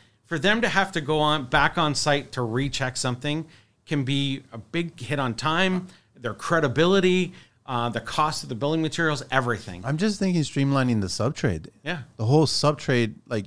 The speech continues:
Speaker 2: you start speaking to other trades that are coming on the job site, and they're questioning, "Okay, so what is the square footage of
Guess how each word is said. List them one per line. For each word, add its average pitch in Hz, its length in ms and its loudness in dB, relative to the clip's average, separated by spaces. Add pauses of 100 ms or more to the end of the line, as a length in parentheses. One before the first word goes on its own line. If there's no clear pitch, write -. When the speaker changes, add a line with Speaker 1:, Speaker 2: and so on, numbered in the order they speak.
Speaker 2:
you 143 180 -2
start 156 300 2
speaking 131 400 2
to 120 160 0
other 117 220 4
trades 120 320 -2
that 113 100 -2
are 98 60 -2
coming 110 240 -2
on 107 100 0
the 92 80 -4
job 120 260 2
site, 92 340 0 (440)
and 113 120 0
they're 123 100 4
questioning, 123 520 0
"Okay, 123 220 0
so 139 140 2
what 139 280 6
is 151 180 6
the 113 60 -2
square 113 240 0
footage 104 380 0
of 101 500 -2